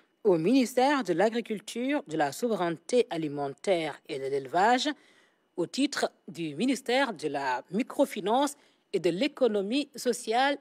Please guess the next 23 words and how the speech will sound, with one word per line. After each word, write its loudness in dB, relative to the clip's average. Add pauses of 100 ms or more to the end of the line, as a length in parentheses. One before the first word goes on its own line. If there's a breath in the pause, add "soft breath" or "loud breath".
(120)
et 2
solidaire. 2 (440 soft breath)
Monsieur 0 (440)
Abdou -6 (340)
Diaw, 2
titulaire 0
d'un -6
doctorat 0 (420 soft breath)
en 2
finance -4
islamique, -2
est 4
nommé -2 (420 soft breath)
coordonnateur 0
national 0
du -6
programme 2 (340 loud breath)
de 2
développement 0
de -6
la -2
microfinance -4
islamique -4